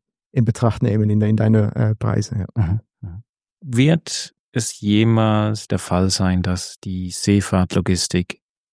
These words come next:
Speaker 2: emissionsfrei wird?
Speaker 1: Das hoffe ich. Aber ich denke, das wäre eigentlich eine Is-, Illusion.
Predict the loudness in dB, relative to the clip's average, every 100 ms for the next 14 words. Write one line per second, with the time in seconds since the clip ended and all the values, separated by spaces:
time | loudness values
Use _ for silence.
0 | _ 0 2 2 -2 -2 -2 -6 -6 -8
1 | -8 -18 _ _ _ _ _ _ _ _
2 | _ _ _ _ _ _ _ _ _ _
3 | _ _ _ -20 -20 _ _ _ _ _
4 | _ 0 2 2 -8 -6 -6 -2 -2 -2
5 | -4 -20 _ _ _ _ _ _ _ _
6 | _ _ _ _ 0 2 0 -2 0 0
7 | 0 0 -2 -2 -4 -2 0 2 2 0
8 | -2 -4 -4 -2 0 -2 -4 -4 -2 -2
9 | -2 -2 -6